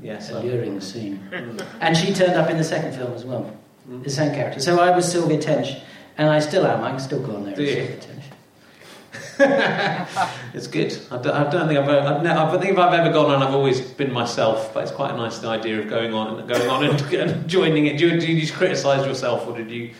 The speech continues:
Speaker 1: stick
Speaker 2: Well,
Speaker 1: up for
Speaker 2: I'd get
Speaker 1: yourself?
Speaker 2: involved in conversations with people, you know. Uh, and the fa-, I mean, the great thing was, uh, when it, when it was first announced, James Bond appeals to, uh, the male collector instinct.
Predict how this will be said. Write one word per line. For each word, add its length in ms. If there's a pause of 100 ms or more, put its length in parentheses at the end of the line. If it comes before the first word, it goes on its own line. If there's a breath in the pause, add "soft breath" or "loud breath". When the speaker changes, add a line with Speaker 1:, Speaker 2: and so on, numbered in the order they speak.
(100 loud breath)
Speaker 1:
stick 260
Speaker 2:
Well, 100
Speaker 1:
up 60
for 60
Speaker 2:
I'd 40
get 80
Speaker 1:
yourself? 200
Speaker 2:
involved 200
in 100
conversations 560
with 100
people, 460
you 120
know. 200 (960)
Uh, 40
and 600
the 80
fa-, 200
I 80
mean, 100
the 60
great 260
thing 240
was, 280
uh, 380
when 120
it, 260
when 220
it 200
was 120
first 300
announced, 420 (380 loud breath)
James 400
Bond 480
appeals 540 (100)
to, 240
uh, 200
the 100
male 380
collector 420
instinct. 600